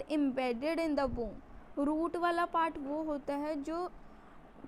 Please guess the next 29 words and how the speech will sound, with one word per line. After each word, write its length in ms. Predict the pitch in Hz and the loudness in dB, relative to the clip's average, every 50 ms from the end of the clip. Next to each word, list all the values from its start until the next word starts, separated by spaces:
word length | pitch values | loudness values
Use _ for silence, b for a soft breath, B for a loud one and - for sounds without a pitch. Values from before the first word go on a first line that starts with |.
| - - - - - - - - - - - - - - 262 | -16 -16 -18 -18 -16 -16 -16 -16 -16 -16 -16 -14 -8 -4 -4
बोन्स 480 | 247 262 277 302 302 320 330 311 - | 0 2 4 6 6 6 4 0 -2
के 320 | - - 359 359 359 359 349 | -4 -2 0 0 2 2 0
बीच 520 | 302 285 285 277 277 285 302 285 - - | 0 2 4 4 4 4 2 0 0 0
में 220 | 302 294 311 330 - | 0 2 2 0 0
अटैच 640 | - - 294 - - 277 262 262 254 254 262 262 | 0 0 0 2 4 4 4 6 6 4 4 2
होता 220 | 277 247 247 - 247 | 0 -2 0 0 0
है, 60 | 254 | 0
बोन्स 380 | 240 254 269 269 269 269 262 - | 2 2 2 2 2 0 0 -2
के 140 | - 320 | -4 -4
साथ 260 | 311 311 311 285 269 269 | 0 2 4 4 4 4
अटैच्ड 560 | 294 294 - - 247 233 226 233 254 - 247 | 2 0 0 2 0 0 0 0 -2 -2 -4
होता 220 | 233 240 - - | -6 -4 -6 -8
है। 80 | 220 - - - - - - - - - - - - - - 269 | -8 -8 -10 -14 -14 -16 -18 -20 -20 -18 -18 -18 -18 -16 -2 6
The 140 | 269 285 294 285 277 | 6 8 8 8 6
neck, 140 | 262 226 - - - - - - - - - - - | 4 2 -2 -4 -10 -14 -14 -16 -16 -14 -8 -2 -2
the 120 | 269 262 - | -2 0 2
slightly 540 | - 277 277 277 277 277 269 339 349 370 370 339 302 269 | 4 6 6 8 6 6 4 2 2 2 4 4 2 2
narrowed 500 | 254 254 254 254 262 294 330 359 330 - 302 | 2 2 2 2 2 2 2 2 2 2 0
region 640 | 285 254 240 240 247 240 254 285 - - - 240 247 | 0 0 0 -2 -2 -4 -4 -6 -6 -8 -4 2 6
where 200 | 277 294 302 294 | 6 6 8 6
the 240 | 330 - - - | 4 2 4 2
crown 360 | 302 277 262 262 294 330 330 - - | 4 4 4 4 2 0 0 -2 0
emerges 560 | 285 269 262 262 247 247 233 226 285 311 320 311 | 2 4 4 4 2 0 -2 -2 -2 -2 0 2
with 200 | 269 262 240 220 | 4 4 4 4
the 140 | 233 240 240 | 2 2 2
root। 340 | 233 226 - - - - - - - - - - - - - - - - - - - - - - - - - - - - - - - - - - - - - - - | 2 0 -2 -4 -4 -6 -4 -4 -6 -8 -10 -14 -16 -16 -16 -16 -16 -16 -16 -14 -10 -8 -8 -8 -8 -8 -6 -6 -6 -6 -8 -10 -10 -12 -12 -14 -18 -20 -12 -6 -4
वो 300 | 254 247 262 277 311 330 | -2 0 0 0 0 4
वाला 300 | 320 339 330 339 339 339 | 4 4 4 4 4 4
रीजन 480 | 349 311 277 247 233 247 254 269 294 | 4 2 2 0 0 0 0 -2 -2